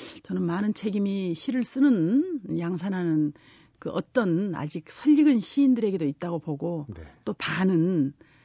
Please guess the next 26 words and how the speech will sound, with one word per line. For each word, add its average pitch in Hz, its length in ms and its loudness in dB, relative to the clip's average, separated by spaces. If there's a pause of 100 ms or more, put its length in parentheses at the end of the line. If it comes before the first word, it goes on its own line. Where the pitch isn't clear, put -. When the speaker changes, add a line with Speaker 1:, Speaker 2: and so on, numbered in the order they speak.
(260)
Speaker 1:
너무 240 360 0
산만한 254 500 2
시대에 196 560 -4 (340)
시라는 302 400 6
것에 208 220 2
대해서 170 260 0
귀를 196 280 -2
기울이지 185 520 -4
않은 151 500 0 (460)
많은 170 400 -6
또 131 160 -6
시대에도 226 480 -6
있다고 - 340 -10
봅니다. 143 300 -6
Speaker 2:
네. 80 120 -12 (560)
문정희 143 380 6
시인 143 260 4
하면은 131 540 4 (480)
꼭 143 380 0
수식어처럼 139 720 0
따라다니는 120 640 0
게 110 360 -6
미당 117 440 0
서정주 117 440 -2
시인이 107 360 -4
인정한 110 680 -2